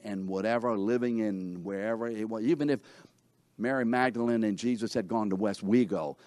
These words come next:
some kind of way, somebody would have said something, you see. And we would have found the body. Correct? Are you with me?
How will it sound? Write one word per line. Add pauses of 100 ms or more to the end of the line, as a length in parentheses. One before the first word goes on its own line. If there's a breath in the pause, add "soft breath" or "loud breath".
(240 soft breath)
some
kind
of
way,
somebody
would
have
said
something,
you
see. (1300 soft breath)
And
we
would
have
found
the
body.
Correct?
Are
you
with
me?